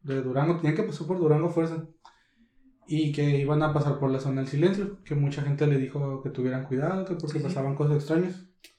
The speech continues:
Speaker 1: Y, pues, dijeron que sí, pero, pues, por motivos ajenos a ellos les dio la noche y pasaron por ahí por la zona del silencio de la noche. El caso es que
Speaker 2: Ah, antes de que siga,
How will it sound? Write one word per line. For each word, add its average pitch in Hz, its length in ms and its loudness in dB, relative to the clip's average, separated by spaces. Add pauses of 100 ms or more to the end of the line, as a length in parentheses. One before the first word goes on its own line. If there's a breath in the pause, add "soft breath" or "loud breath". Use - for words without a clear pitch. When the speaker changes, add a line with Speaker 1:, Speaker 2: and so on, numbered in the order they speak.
(560 soft breath)
Speaker 1:
Y, 147 100 2
pues, 147 400 4
dijeron 160 400 6
que 160 160 2
sí, 220 260 -2
pero, 160 580 0
pues, 147 140 2
por 147 320 2
motivos 151 880 0
ajenos 151 440 0
a 160 40 2
ellos 170 300 4
les 143 160 2
dio 143 100 4
la 139 160 0
noche 156 300 0
y 151 140 0
pasaron 135 380 -4
por 135 140 -4
ahí 127 160 -4
por 123 180 -8
la 127 60 -8
zona 131 200 -8
del 131 80 -8
silencio 127 340 -8
de 120 60 -10
la 139 80 -6
noche. - 220 -10 (1160)
El 147 200 2
caso 147 280 2
es 147 80 2
que 160 440 2 (1080)
Speaker 2:
Ah, - 220 -6 (260 loud breath)
antes 165 220 -4
de 160 120 0
que - 100 -12
siga, 160 260 0